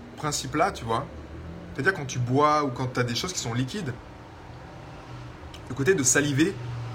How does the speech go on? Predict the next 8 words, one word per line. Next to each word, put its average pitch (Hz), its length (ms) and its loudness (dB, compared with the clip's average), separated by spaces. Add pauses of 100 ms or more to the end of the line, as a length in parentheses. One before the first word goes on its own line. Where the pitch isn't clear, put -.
(100)
de 127 40 2
faire - 300 2
tourner 190 420 2 (1800)
dans 123 100 2
la 123 100 8
bouche, 165 340 0 (640)
hmm, 175 300 0 (3000)
la, 120 460 8